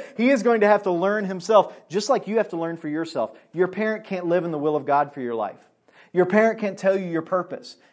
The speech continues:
Your youth pastor cannot tell you your purpose. Pastor Monty cannot tell you your purpose. Only God does that.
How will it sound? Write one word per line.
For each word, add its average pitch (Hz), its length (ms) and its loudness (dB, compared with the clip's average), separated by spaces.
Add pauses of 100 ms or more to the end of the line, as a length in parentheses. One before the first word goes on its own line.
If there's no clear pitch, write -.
Your 208 200 4
youth 247 300 -2
pastor 180 560 -4 (260)
cannot 226 560 -2
tell 214 200 -4
you 202 80 -8
your 196 140 -6
purpose. 240 360 -4
Pastor 254 360 2
Monty 240 320 2
cannot 226 400 -4
tell 233 140 -2
you 220 60 -4
your 202 120 -2
purpose. 202 400 0 (320)
Only 277 480 6
God 214 720 4 (260)
does 143 260 0
that. 117 300 0